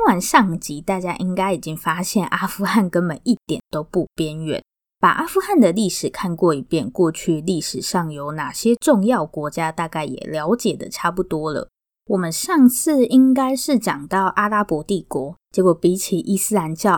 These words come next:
阿富汗反而是先接触到佛教，所以才会有那一尊被塔利班炸掉的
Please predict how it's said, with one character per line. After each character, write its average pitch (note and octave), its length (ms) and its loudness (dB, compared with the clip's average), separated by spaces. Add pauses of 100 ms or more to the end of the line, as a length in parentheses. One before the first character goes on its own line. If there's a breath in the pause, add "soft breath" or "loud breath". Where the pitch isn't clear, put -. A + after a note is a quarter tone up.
阿 B3 120 4
富 E4 200 0
汗 F4+ 200 4
反 C#3 320 2
而 - 140 -6
是 A3+ 160 -2
先 F#3+ 300 0
接 F#3 240 2
触 F3+ 240 -2
到 F3 180 -2
佛 C#3+ 320 -10
教， D#3+ 300 0
所 E3+ 180 -4
以 D#3 60 -6
才 D3+ 180 -8
会 F3+ 180 0
有 D3 120 -6
那 E3 180 -6
一 E3+ 60 -6
尊 D#3 280 -4
被 D#3+ 240 -4
塔 - 220 -6
利 G#3+ 140 -6
班 A3+ 200 4
炸 A3 280 2
掉 G#3+ 260 0
的 - 180 -8